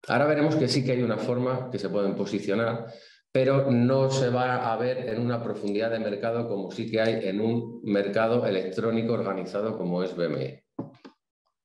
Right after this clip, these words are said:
Eh, cuando ustedes compran acciones, obviamente, eh, pagan cánones de bolsa. ¿Por qué? Pues son, están emitidas en la bolsa española. Lo mismo ocurre con estos productos cotizados.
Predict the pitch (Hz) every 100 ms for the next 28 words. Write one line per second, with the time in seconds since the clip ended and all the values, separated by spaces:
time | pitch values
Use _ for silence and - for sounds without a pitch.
0 | - - _ _ _ _ _ _ _ _
1 | _ 113 113 113 113 110 _ 110 107 107
2 | 107 107 107 104 - 110 110 110 - 147
3 | 151 151 135 135 127 160 151 151 139 131
4 | 135 143 135 127 - - _ 104 101 95
5 | 95 95 92 90 87 80 80 - 113 117
6 | 117 120 101 92 104 143 120 90 87 -
7 | 92 87 95 98 - 101 104 98 101 117
8 | 90 90 90 90 87 - 92 107 120 80
9 | - - - 85 101 104 107 110 120 117
10 | 98 98 98 - 92 - 87 85 80 80
11 | 117 - -